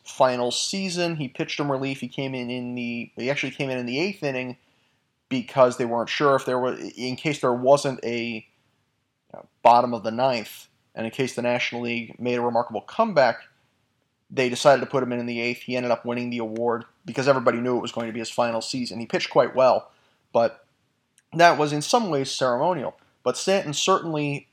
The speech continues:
earned this one. It was a, a very interesting game.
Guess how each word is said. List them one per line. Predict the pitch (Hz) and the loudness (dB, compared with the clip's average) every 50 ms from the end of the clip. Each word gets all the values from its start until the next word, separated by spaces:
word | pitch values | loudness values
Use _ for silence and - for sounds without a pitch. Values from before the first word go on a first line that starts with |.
| - | -2
earned | - 143 160 180 190 175 147 | 2 2 4 4 2 0 -2
this | 131 127 123 - - - | -2 -2 -2 -2 -4 -6
one. | 120 117 110 113 117 120 _ _ _ _ _ _ _ _ _ _ _ - | -4 -2 -2 -2 -4 -6 _ _ _ _ _ _ _ _ _ _ _ -8
It | - 127 - - | -8 -8 -6 -2
was | 120 127 123 120 117 113 - - | 2 4 4 4 2 0 -2 -2
a, | 120 117 117 117 117 117 113 98 _ _ _ _ - | -2 -2 -2 -2 -4 -6 -8 -10 _ _ _ _ -4
a | 92 - - 120 | -4 -2 -2 -4
very | 117 - 139 147 156 165 151 131 | -4 2 2 2 4 2 0 -2
interesting | 135 131 - 127 - - - 117 117 | -4 -6 -8 -10 -10 -8 -8 -8 -6
game. | 117 120 120 123 | -4 -4 -4 -4